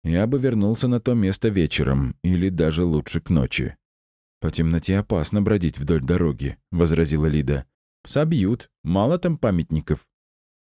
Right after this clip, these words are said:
«Мы завтра встречаемся с заказчиком. Хотелось бы хоть какой-то результат дать ему». «Да-да, Лида, помню про отрицательный,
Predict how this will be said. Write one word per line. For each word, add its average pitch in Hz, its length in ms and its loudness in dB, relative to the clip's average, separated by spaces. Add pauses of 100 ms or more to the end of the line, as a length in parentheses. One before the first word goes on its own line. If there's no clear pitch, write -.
(180)
«Мы 87 180 2
завтра 78 420 0
встречаемся 82 680 0
с 73 40 -2
заказчиком. - 720 -2 (320)
Хотелось 98 360 0
бы 95 120 0
хоть 113 160 -2
какой-то 95 440 0
результат 82 540 -2
дать 80 280 -2
ему». 64 280 0 (560)
«Да-да, 131 380 0
Лида, 98 480 0
помню 131 360 2
про 92 160 2
отрицательный, 80 760 0